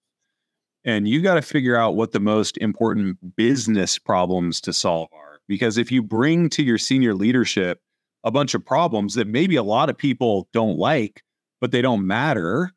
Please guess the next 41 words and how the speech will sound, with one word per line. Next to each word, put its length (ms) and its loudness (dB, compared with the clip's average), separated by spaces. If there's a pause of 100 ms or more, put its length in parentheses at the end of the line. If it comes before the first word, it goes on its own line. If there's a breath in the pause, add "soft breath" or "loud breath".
(460)
then 320 0
it 140 0
undermines 480 2
your 100 0
credibility 840 0
and 140 0
you're 80 2
not 220 2
able 160 0
to 80 0
create 240 0
as 100 -4
much 200 -2
impact. 340 -4
As 260 0
an 80 2
example, 540 -2 (680)
um, 600 0
you 100 -2
know, 60 2
back 220 2
in 80 0
the 80 -2
day 240 2
when 140 2
Anita 260 0
and 100 0
I 100 0
used 220 0
to 60 -4
work 180 -2
together, 380 0
we, 340 0
we 200 -2
used 180 -2
to 60 -8
provide 320 0
a 40 0
lot 140 2
of 60 -8
snacks, 600 -8